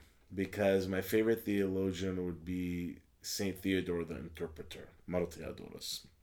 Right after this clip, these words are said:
I like to proudly say I'm a Theodorian. Saint Theodore, Martiadoros, was Greek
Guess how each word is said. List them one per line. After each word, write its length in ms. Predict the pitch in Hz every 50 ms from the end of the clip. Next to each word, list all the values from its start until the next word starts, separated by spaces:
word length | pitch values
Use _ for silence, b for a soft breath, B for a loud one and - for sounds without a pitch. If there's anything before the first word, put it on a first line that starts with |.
| _ - -
I 160 | 113 113 117
like 280 | 120 123 123 117 120
to 100 | - -
proudly 460 | 95 - - 110 110 110 107 98 98 92
say 220 | - - 107 95
I'm 160 | 92 90 82
a 60 | 85
Theodorian. 760 | 82 - - 95 90 87 85 87 85 82 80 73 - - - - - - - - - - -
Saint 760 | - - - - 123 123 123 123 123 123 120 120 - - - - - _ - - -
Theodore, 840 | - - - 117 120 120 110 95 87 92 85 85 85 87 95 101 101 101 - 101
Martiadoros, 1120 | 104 107 110 107 - 101 101 92 90 82 85 90 87 87 87 87 85 - - - - - - - - -
was 920 | 95 98 101 98 98 95 95 95 92 92 90 90 - - - - - - - - - - - - 95
Greek 500 | 95 110 120 120 113 104 - - - -